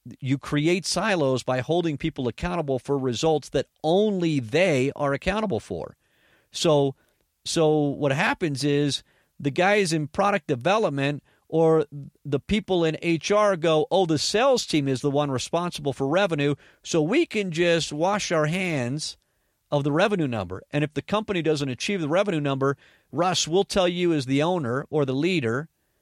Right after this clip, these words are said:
who to hold accountable. It's the sales team." No. That's not how organizations with collaboration and, and people working together function. What they do,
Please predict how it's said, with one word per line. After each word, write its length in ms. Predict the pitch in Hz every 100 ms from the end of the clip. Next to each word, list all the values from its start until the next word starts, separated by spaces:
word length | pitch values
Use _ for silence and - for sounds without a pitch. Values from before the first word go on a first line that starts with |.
| _ _
who 200 | - 208
to 80 | 185
hold 180 | 156 151
accountable. 500 | - 220 226 95 - -
It's 160 | 139 -
the 60 |
sales 380 | - 226 269 -
team." 300 | - 101 - _ _ _ _ _ _ _ _ -
No. 320 | 123 104 78 - _ _ _ _ _ _ _ _ _
That's 240 | 117 123 -
not 440 | 123 151 170 175 _
how 560 | 135 123 107 101 110 135 _
organizations 1000 | 139 147 165 131 120 117 110 117 120 120 _ _ -
with 200 | 127 -
collaboration 1120 | 127 123 147 151 143 123 117 - 113 117 120 _ _ _ _
and, 420 | 135 120 117 113 110 _ -
and 480 | 120 110 107 104 -
people 260 | 160 156
working 280 | 135 135 135
together 400 | 117 113 113 110
function. 520 | - 127 113 - 98 - - _ _ _ -
What 300 | 120 143 -
they 180 | 156
do, 720 | 151 135 220 214 135 110 139